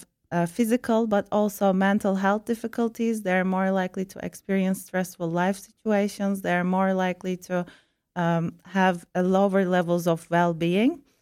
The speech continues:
So actually, socioeconomic s-, uh, status affects all aspects of life,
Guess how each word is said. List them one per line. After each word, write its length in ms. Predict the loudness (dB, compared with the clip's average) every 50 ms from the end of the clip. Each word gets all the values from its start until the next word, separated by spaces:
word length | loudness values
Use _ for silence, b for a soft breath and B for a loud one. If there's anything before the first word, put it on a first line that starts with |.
| _ _ _ _ _ _ _ _
So 480 | -6 2 4 6 6 6 6 4 0 _ _
actually, 500 | 2 2 2 2 0 0 2 2 2 2
socioeconomic 760 | 0 2 0 0 0 2 0 0 0 2 2 2 2 2 0 -2
s-, 140 | -6 -14 -16 _ _ _ _ _ -2
uh, 300 | 0 0 2 2 2 0 0
status 640 | -2 -4 0 2 4 4 4 2 0 0 -4 -8 -16 _ _
affects 540 | -4 -2 0 2 2 2 2 0 -4 -14 -16 -8 _
all 240 | 4 4 6 6 4 4
aspects 540 | 2 2 2 0 0 0 0 0 0 -2 -2
of 200 | -4 -4 -2 0
life, 440 | 2 2 4 4 2 0 -4 -8